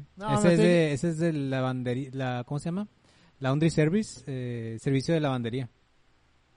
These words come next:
Speaker 1: Se
Speaker 2: Así
Speaker 1: llaman,
Speaker 2: se
Speaker 1: se llamaban bastante supremosos sus, sus discos, ¿verdad?
Speaker 2: Eh,
Speaker 1: Como
Speaker 2: Pies
Speaker 1: la ma-,
Speaker 2: Descalzos, el primero.
Speaker 1: La Mangosta.
Speaker 2: La, ese era el tour, tour de
Speaker 1: Ah,
Speaker 2: La
Speaker 1: sí,
Speaker 2: Mangosta.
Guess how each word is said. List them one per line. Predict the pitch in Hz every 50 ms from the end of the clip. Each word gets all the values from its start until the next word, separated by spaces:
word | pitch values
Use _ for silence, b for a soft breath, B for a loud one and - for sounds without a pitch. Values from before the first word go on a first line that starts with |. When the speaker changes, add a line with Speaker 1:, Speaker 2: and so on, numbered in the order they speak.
| _ _ _ _ _ _ _ _
Speaker 1:
Se | - 143
Speaker 2:
Así | -
Speaker 1:
llaman, | 123 160 170
Speaker 2:
se | 147
Speaker 1:
se | 165
llamaban | 165 151 143 139 143 160 196
bastante | 202 175 156 165 170 180
supremosos | 175 190 165 160 151 135 131 131 131 160 170 -
sus, | - 160 131 113
sus | - 127 120
discos, | 117 127 113 - - 160 151
¿verdad? | 143 131 117 107 107 107 117 -
Speaker 2:
Eh, | 160 160 156 156 160 160 160 156 156 156 156 156 156 156
Speaker 1:
Como | 156 165 170
Speaker 2:
Pies | 196 214
Speaker 1:
la | 233
ma-, | 262 -
Speaker 2:
Descalzos, | - - 247 247 233 - 262 262 269 269 247 - - - - - - - -
el | 185 175 170 -
primero. | - 165 165 180 202 214 233
Speaker 1:
La | 240 -
Mangosta. | 165 160 160 160 151 170 170 160 - - - - 180 185 190 - _ - -
Speaker 2:
La, | 156 151 147 147 147 156
ese | 156 143 175 202
era | 196 185
el | 170
tour, | - 147 131 113 98 - - - - -
tour | - 143 139
de | 151 160
Speaker 1:
Ah, | 160
Speaker 2:
La | 160
Speaker 1:
sí, | 143
Speaker 2:
Mangosta. | 139 127 123 123 117 123 - 117 107